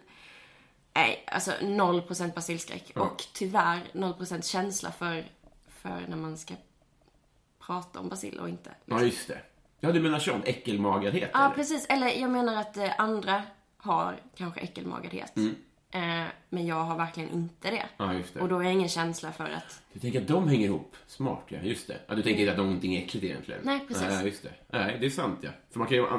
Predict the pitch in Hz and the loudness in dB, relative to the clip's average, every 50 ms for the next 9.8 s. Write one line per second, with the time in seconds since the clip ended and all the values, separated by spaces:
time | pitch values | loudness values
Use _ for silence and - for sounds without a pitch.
0 | - 95 101 117 135 131 131 135 131 131 - - - - - - - 127 165 185 | 0 0 0 2 2 2 4 2 2 2 0 -4 -12 -18 -12 -6 -2 0 0 0
1 | 185 - - 85 92 98 - - - - 101 98 92 92 92 90 90 82 - 101 | 0 0 -2 -2 -2 -2 -6 -12 -4 2 2 4 4 4 2 0 0 0 -2 -2
2 | 90 87 92 90 90 87 85 85 - - - 101 95 - 85 82 - - - 85 | -2 -2 -2 -2 0 -2 -2 -2 -4 -4 -4 -4 -4 -4 -6 -10 -8 -8 -8 -10
3 | - - _ _ _ - 107 92 92 95 95 95 95 90 90 92 90 90 85 85 | -10 -14 _ _ _ -6 -4 -2 -2 -2 -2 -2 -4 -4 -4 -4 -4 -4 -4 -4
4 | 90 90 87 - - 95 98 95 95 92 85 87 90 101 92 92 - 127 131 - | -4 -4 -2 -2 -2 0 0 0 0 0 -2 -2 -2 -2 -2 -2 -4 -6 -6 -4
5 | - 120 101 98 92 90 87 82 80 78 - - - _ _ _ _ _ _ _ | -4 -4 -2 -2 -2 -4 -6 -8 -8 -10 -10 -12 -16 _ _ _ _ _ _ _
6 | _ - - - - 196 175 127 - 185 202 226 180 - - - - - - - | _ -14 -10 -4 -2 0 0 2 2 0 0 -2 -2 -4 -6 -10 -12 -10 -12 -12
7 | - - 101 98 87 - 80 - - 85 - 85 80 87 85 87 85 82 98 117 | -6 -2 -2 -2 -2 -2 -6 -10 -10 -8 -8 -6 -8 -6 -6 -6 -6 -6 -6 -8
8 | - - - - 233 240 247 262 269 269 269 254 214 117 104 220 240 - - - | -10 -14 -12 -6 -2 0 2 2 4 4 2 0 -2 -4 -6 -8 -8 -8 -8 -4
9 | - 240 190 202 285 415 - - - - - - - - - 247 | -4 -2 -2 0 -2 -2 -4 -6 -8 -6 -6 -6 -6 -6 -6 -6